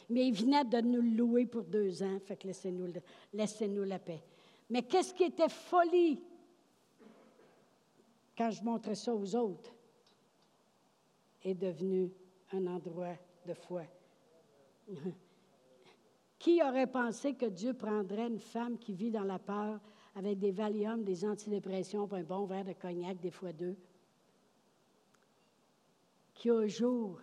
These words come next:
serait positionnée pour amener les gens à être plus que vainqueurs dans leur vie ? Amen.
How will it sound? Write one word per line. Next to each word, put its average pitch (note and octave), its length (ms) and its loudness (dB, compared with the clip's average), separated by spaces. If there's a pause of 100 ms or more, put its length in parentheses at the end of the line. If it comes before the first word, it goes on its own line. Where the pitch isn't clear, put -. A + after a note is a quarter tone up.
serait G3 360 -6
positionnée G#3 800 -4
pour F#3+ 200 -8
amener F#3 280 -2
les F3+ 220 -2
gens F3+ 260 -4 (120)
à F3 140 -6
être E3+ 100 -10
plus - 300 -10
que - 100 -12
vainqueurs E3 540 -10
dans D#3+ 100 -12
leur D3 260 -12
vie ? D3 100 -20 (2250)
Amen. F#3+ 460 -2